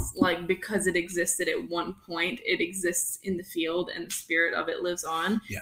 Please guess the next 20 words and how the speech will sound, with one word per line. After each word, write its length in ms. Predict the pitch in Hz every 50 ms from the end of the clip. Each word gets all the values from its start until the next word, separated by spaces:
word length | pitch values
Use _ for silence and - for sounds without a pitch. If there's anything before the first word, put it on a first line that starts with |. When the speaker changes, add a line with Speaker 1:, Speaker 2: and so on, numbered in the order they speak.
| - -
Speaker 1:
And, 360 | 175 175 180 185 196 196 190 185 175 - - - _ _ _ _ _ _ -
and 360 | 202 220 233 226 214 202 196
we 120 | 196 202 -
also 380 | - 190 208 208 - 202 190 196 - _
feed 360 | - 180 190 190 190 175 165 - -
back 320 | 170 165 160 - - - -
into 640 | - 170 170 180 - - - 170 165 165 165 170 185 - _ _ _ _ _ _ _ _ _ _ _ _ _ _ _ _ - 170 - -
the 60 | 175
dinosaur 520 | 160 175 165 160 165 165 - - 170 -
spirits 440 | - - - - 254 220 170 - -
because 260 | - 165 - 175 175 175
we 120 | 170 165
learn 260 | 165 165 165 165 170
about 300 | 165 165 - - - -
them 140 | - 165 165
and 80 | 165 -
we 120 | - -
think 240 | - - 196 214 214 -
about 240 | - - - -
them 160 | - - -